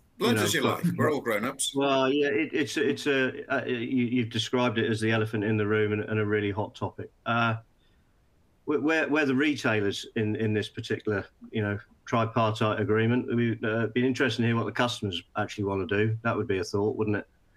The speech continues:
Speaker 1: Um, and of course, we've got the O E Ms who are gonna set the pace, set the agenda. By set the pace, I mean, um, we have not seen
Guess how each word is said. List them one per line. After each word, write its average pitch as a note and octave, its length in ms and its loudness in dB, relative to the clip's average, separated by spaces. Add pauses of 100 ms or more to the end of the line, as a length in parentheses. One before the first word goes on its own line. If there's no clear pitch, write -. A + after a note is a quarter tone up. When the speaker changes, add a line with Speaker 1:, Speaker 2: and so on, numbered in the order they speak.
(280)
Speaker 1:
Um, B2 440 0 (140)
and B2 80 0
of A#2+ 80 -2
course, B2+ 240 -2
we've B2+ 80 0
got B2 140 2
the B2 100 4
O B2 140 4
E B2 60 2
Ms B2+ 260 2
who B2 100 2
are B2 60 0
gonna B2 200 0
set B2+ 240 -2
the A2+ 80 -6
pace, B2+ 380 0
set B2+ 140 -2
the B2 120 0
agenda. A#2+ 420 0
By A2 160 0
set A#2+ 260 -2
the A2 60 -8
pace, A#2+ 340 0
I A2+ 80 2
mean, A2 340 0 (120)
um, G#2+ 400 -2 (1080)
we B2+ 260 2
have B2 180 2
not A#2+ 300 0
seen A2+ 460 0